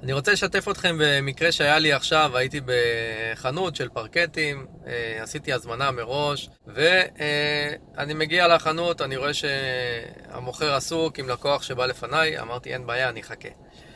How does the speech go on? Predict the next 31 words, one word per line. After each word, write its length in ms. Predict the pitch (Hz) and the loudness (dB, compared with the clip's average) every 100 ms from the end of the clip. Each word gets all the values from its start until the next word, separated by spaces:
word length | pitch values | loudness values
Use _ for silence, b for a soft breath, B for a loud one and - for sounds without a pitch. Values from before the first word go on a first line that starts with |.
| B B B B - | B B B B -18
עוברים, 380 | - 123 147 143 | -12 -4 -2 0
אה, 140 | 131 | 0
עשר 220 | 131 - 135 | 0 0 -2
דקות, 480 | 117 - 175 165 | -2 2 4 4
רבע 240 | 127 131 131 | 2 0 0
שעה, 520 | - 127 147 156 156 - - - - - - | 0 4 6 6 4 0 -18 -20 -20 -20 -14
אני 180 | 123 123 | -10 -4
רואה 180 | 131 | -4
שהוא 180 | 131 135 | -2 -2
לא 120 | 139 | -2
מתפנה. 680 | 151 143 - 151 151 151 - | -2 -4 -2 0 2 0 -4
אמרתי, 280 | 123 135 143 | -10 -8 -8
"טוב, 240 | 147 214 - | -4 -4 -4
אני 180 | 127 123 | -10 -6
אלך 120 | 139 | -4
לשתות 280 | 147 - 160 | -4 -2 -2
קפה 300 | 175 160 196 | 0 2 2
בינתיים 420 | 190 180 160 160 156 | 2 2 2 2 2
ואחזור." 420 | 156 165 190 190 - - - - B B B - | 0 0 -2 -2 -14 -20 -20 -20 B B B -14
אני 140 | 123 | -10
חוזר, 360 | 123 135 185 196 | -4 2 4 4
אני 100 | 156 | 4
רואה 160 | 165 | 4
שהם 200 | 160 165 | 4 2
עדיין 260 | 147 143 143 | 4 4 2
עסוקים, 520 | 135 139 - 185 190 160 | -2 -6 -2 0 0 -2
והמוכר 380 | 131 135 - | -4 -4 -6
לא 100 | 147 | 0
יכול 240 | 147 147 139 | 2 2 -2
להתפנות 460 | 123 - 113 110 | -6 -6 -8 -8
אליי. 200 | 107 104 | -10 -12